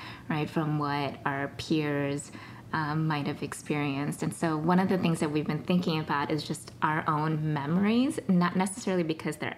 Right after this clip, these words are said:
accurate, <laughs> because they, like you said, inform and shape the lens in which we look at play. Um, and so I just kinda wanted to take one step backwards a little bit and just have you talk about, um,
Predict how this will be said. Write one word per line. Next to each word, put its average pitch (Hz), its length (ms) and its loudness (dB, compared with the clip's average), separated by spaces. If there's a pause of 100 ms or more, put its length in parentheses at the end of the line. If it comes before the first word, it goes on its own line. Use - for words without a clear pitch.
accurate, 240 720 0
<laughs> - 100 -18
because 240 460 6 (440)
they, 165 500 4 (140)
like 170 240 2
you 180 80 4
said, 170 340 0
inform 156 540 0
and 151 140 -2
shape 151 520 -4
the 160 80 0
lens 143 400 -2
in 147 160 0
which 135 220 -4
we 139 100 0
look 135 220 -4
at 131 160 -6
play. 143 500 -2 (400)
Um, 151 540 2
and 175 140 4
so 175 180 2
I 185 180 2
just 226 160 -2
kinda 302 220 2
wanted 247 240 4
to 185 60 2
take 180 240 0
one 180 200 4
step - 400 -4
backwards 147 540 -2
a - 20 -2
little 143 240 -4
bit 143 300 -2
and 156 180 0
just 160 160 -2
have 196 260 0
you 202 220 2
talk 156 400 -2
about, 160 500 -2 (520)
um, 160 600 0